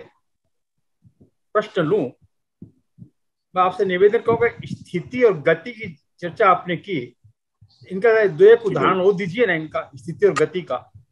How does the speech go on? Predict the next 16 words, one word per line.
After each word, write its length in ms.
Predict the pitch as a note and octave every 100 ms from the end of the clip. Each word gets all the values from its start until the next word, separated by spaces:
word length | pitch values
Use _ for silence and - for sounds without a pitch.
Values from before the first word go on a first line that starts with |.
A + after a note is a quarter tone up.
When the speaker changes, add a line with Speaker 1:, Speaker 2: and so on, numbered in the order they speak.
| _ _ - _ _ _ -
Speaker 1:
जिससे 280 | D#3 F3+
बात 220 | F3 E3+ F3
और 140 | F#3
स्पष्ट 420 | - D#3+ E3 -
हो। 320 | - _ - - _ - _ _ _
Speaker 2:
हाँ 340 | C#3+ D#3+ E2+ - _ B2
जी, 320 | G#2+ B2 - - _ _ _ B2
देखिए, 480 | D#3+ D#3 G3 D#3+
जैसे 600 | C#3 D3 C3 F#3 E3 C3+ - _ _ _ _ - - _ _ _ -
ये 240 | C3+ E3 F3+
एक 280 | F3 F3 -
सत्य 460 | D#3 D#3 - F#3
है 320 | D3+ D3 B2+ - - _ _ _ _ _ _ _ _ _
कि 400 | D#3+ E3 F#3 E3+ _ _ _ _ _ -
हर 300 | - G3+ G#3
मनुष्य 600 | E3 C#3+ C#3+ B2 - F2